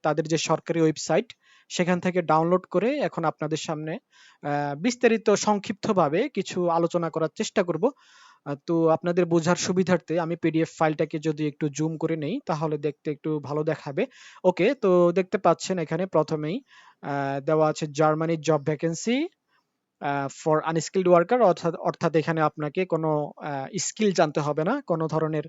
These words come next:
কাজ জানতে হবে না। আপনি আনস্কিলড ওয়ার্কার হিসাবে এখানে অ্যাপ্লিকেশন করতে পারবেন এবং আপনি, আহ, সেটা ইন্টারন্যাশনালি হায়ারিং, অর্থাৎ আপনি পৃথিবীর যে কোনো দেশ থেকে,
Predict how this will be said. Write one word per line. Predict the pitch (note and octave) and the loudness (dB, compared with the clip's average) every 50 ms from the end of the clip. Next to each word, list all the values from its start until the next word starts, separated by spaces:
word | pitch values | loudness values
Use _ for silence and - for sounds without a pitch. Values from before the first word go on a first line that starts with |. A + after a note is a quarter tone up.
| - - - - - _ _ | -12 -20 -20 -20 -20 _ _
কাজ | - E3+ E3+ E3+ E3+ D3+ C#3+ | 0 2 4 4 4 4 2
জানতে | E3+ E3 D#3+ D3 E3 | 0 0 2 0 -2
হবে | D3 C#3+ C#3+ C3 D3+ | -2 -2 -2 -2 -2
না। | E3 A3 C4 B3 A3+ | -2 -4 -6 -6 -6
আপনি | F3+ D#3+ - E3+ D#3+ D3+ D3+ D3+ - - | -6 -8 -6 -6 -6 -6 -6 -8 -8 -4
আনস্কিলড | F#3+ F3+ F3 E3+ - - - G#3 F3+ | -2 0 0 0 -2 -2 -2 2 4
ওয়ার্কার | F3 D#3+ D#3 - E3 | 4 4 4 2 -2
হিসাবে | D#3+ D3+ - F3 F#3 B3 B3 | -4 -2 -2 -2 -2 0 0
এখানে | F#3 D3+ E3 D#3+ D#3 | 0 -2 -2 -2 -4
অ্যাপ্লিকেশন | D3+ - - D3+ - E3+ - - D#3+ D#3 | -4 -4 -4 -6 -6 -6 -6 -6 -6 -6
করতে | F3 E3 - F#3 | -6 -8 -8 -6
পারবেন | - F#3 F#3 F#3 F#3+ A#3+ D4 - _ _ _ - - - - - _ _ - | -2 0 2 4 4 2 2 0 _ _ _ -20 -20 -20 -20 -20 _ _ -4
এবং | - D3+ D#3 D3+ D#3+ F3 F3+ E3 | -2 0 2 2 2 2 2 2
আপনি, | D#3 D3+ - D#3+ D#3+ F3+ A#3+ D4 D4 | 0 -2 -2 -4 -4 -4 -4 -4 -6
আহ, | - F3+ D#3 D#3 | -6 -4 -4 -4
সেটা | - - E3 - E3 E3 - | -4 -4 -2 0 -2 -2 -2
ইন্টারন্যাশনালি | - A3 G#3+ G3 G#3 G3 F#3 F3+ E3+ - F#3 F#3 F3+ F#3+ G3 A3+ C#4+ - - | -2 -4 -2 0 0 2 2 2 0 0 0 0 2 2 2 2 0 -2 -6
হায়ারিং, | - - D#3+ D#3 D3+ D3+ G3+ C4+ C#4+ C4+ | -4 0 0 2 2 2 0 -2 -2 0
অর্থাৎ | - D#3+ - - D#3 D3 | -2 -2 0 -2 -2 -2
আপনি | D#3 - - D#3 | -2 -2 -4 -6
পৃথিবীর | D3 - F3+ E3 - - F3+ F3 F3 D#3+ | -4 -2 -2 -2 0 0 2 2 0 2
যে | D3+ E3 D#3 | 2 -2 0
কোনো | - D#3+ D#3+ | 0 -2 -4
দেশ | D#3 D#3 D#3+ C#3+ - | -2 -2 -2 -2 -2
থেকে, | - - F3+ - C4 E4+ | -4 -4 -2 0 -2 -2